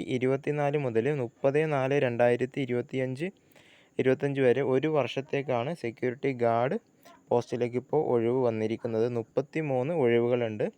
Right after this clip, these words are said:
ഏ, നിങ്ങൾക്ക് മാസം ഇരുപത്തിയൊന്നായിരത്തി ഒരുന്നൂറ്റി എഴുപത്തിയഞ്ച് രൂപയാണ് സാലറി ആയിട്ട് ലഭിക്കുക. പ്രായം ഒന്ന് അഞ്ച് രണ്ടായിരത്തി ഇരുപത്തിനാലിന്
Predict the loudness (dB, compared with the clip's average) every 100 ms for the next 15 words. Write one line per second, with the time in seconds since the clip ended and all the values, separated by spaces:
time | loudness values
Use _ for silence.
0 | _ -20 -20 -20 _ -2 -2 0 -4 -4
1 | -2 0 -2 -4 -4 -2 0 0 0 -2
2 | 0 0 0 -2 0 2 2 0 -4 0
3 | 0 2 0 0 -2 -2 0 0 2 2
4 | 2 -2 -2 0 2 2 0 0 -4 -2
5 | -6 -6 -6 -2 0 2 0 -2 -4 -2
6 | -2 -2 0 0 2 2 2 0 -2 -2
7 | -2 -2 -4 -4 -8